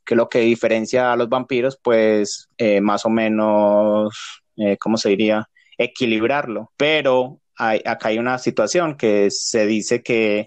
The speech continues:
cuando a ti te abraza un vampiro, pues lo hace porque tiene unas condiciones que,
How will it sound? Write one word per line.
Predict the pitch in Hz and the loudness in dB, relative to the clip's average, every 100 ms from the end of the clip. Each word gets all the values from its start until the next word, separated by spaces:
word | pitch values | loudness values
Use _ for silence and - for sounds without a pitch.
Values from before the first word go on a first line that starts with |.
| - | -6
cuando | - 123 117 | -4 -2 0
a | 113 | 0
ti | - 113 | -2 -2
te | 139 | -2
abraza | 135 135 120 | 0 -2 -4
un | 139 | -2
vampiro, | 139 135 143 131 131 | -2 -2 0 0 0
pues | 123 107 | 0 2
lo | 110 | 2
hace | 101 98 - | 2 0 -2
porque | - - 101 | -2 -4 -4
tiene | - 104 98 104 | -2 -2 0 0
unas | 110 110 110 110 110 107 - | 0 0 0 0 -2 -4 -2
condiciones | 117 107 104 107 95 101 | -2 0 0 0 0 -2
que, | - | -4